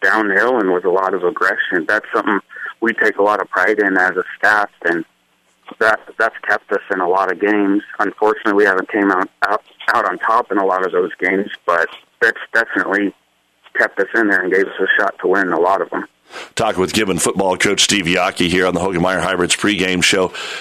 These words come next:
Speaker 2: Patience is hard. Uh, as you told me, uh, you've got a lot of young kids here, and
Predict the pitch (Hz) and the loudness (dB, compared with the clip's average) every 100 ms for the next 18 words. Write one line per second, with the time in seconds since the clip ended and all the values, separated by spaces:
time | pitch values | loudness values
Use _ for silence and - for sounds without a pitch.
0 | - - 123 131 131 120 120 - 123 113 | -8 -4 -2 0 0 2 2 2 2 2
1 | 107 104 95 95 95 107 101 110 120 120 | 2 2 2 2 2 2 2 0 2 0
2 | 113 104 95 92 87 101 98 98 98 98 | 2 2 2 2 0 0 2 2 2 2
3 | 98 101 95 - 107 101 110 104 107 98 | 2 0 0 0 0 2 2 2 2 0